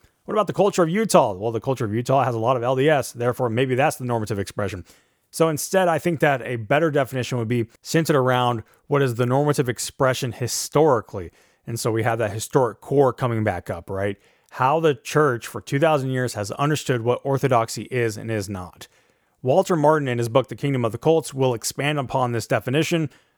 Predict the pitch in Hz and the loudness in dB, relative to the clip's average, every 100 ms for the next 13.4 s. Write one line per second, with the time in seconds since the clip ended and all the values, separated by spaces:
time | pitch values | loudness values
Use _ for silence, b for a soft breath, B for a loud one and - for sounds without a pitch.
0 | - 127 143 139 127 127 120 160 160 147 | -8 0 2 2 0 0 0 2 2 2
1 | 123 131 139 151 127 214 123 113 113 117 | 2 4 2 0 -4 0 0 0 -2 2
2 | 170 147 139 120 117 117 b b - 170 | 2 0 -2 0 0 -2 b b 2 2
3 | - b b b - 160 185 196 147 139 | 2 b b b 2 4 4 2 4 4
4 | 139 131 127 - 135 - 147 143 131 139 | 2 -2 -8 -2 -2 0 0 0 -2 -2
5 | 131 139 120 107 - 135 135 135 123 160 | -2 -2 -2 -2 0 -2 -2 -4 -2 -2
6 | - 143 131 117 - 123 117 117 123 117 | -2 -2 -4 -4 -2 -2 -2 -8 -2 -2
7 | 104 98 107 95 90 113 113 92 - 135 | -2 0 0 0 -4 -10 -8 -8 -6 -2
8 | 143 127 b b b b _ - 190 226 | 0 -2 b b b b _ -2 0 0
9 | - 190 208 170 143 147 117 - 202 - | 0 2 2 2 0 0 -2 -2 -2 0
10 | 151 139 175 180 160 147 123 170 165 - | 0 2 4 2 0 -2 -2 0 0 -2
11 | - - 147 160 - 175 - 127 139 117 | -10 -6 -2 -2 0 -2 0 -2 0 -2
12 | 107 - - 143 - 156 139 107 117 147 | -2 -8 0 0 2 2 2 2 2 2
13 | 147 - 135 131 | 0 0 0 0